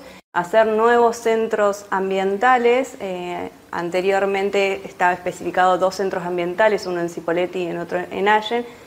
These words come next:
Estamos viendo la posibilidad de incorporar otro en, en otro sector del Alto Valle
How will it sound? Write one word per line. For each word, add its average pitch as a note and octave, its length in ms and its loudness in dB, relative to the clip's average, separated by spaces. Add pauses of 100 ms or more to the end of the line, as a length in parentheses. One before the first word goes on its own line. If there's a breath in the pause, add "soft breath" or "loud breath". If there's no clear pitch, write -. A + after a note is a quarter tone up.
(200)
Estamos F3+ 360 0
viendo F#3+ 220 2
la F3 160 2
posibilidad E3+ 540 -4
de F3+ 80 0
incorporar F3 640 0 (340 loud breath)
otro G3 440 2
en, E3+ 200 -4 (100)
en F3+ 140 -2
otro F3+ 220 -4
sector F3 460 -4
del E3 160 0
Alto E3+ 300 0
Valle B3 520 2